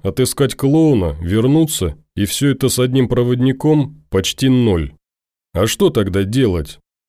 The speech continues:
Червь помолчал. Его подземный склад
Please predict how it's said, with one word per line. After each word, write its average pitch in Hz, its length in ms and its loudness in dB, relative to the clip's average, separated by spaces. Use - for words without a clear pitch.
Червь 147 360 0
помолчал. 117 880 -2
Его 95 340 0
подземный 120 540 2
склад 147 440 0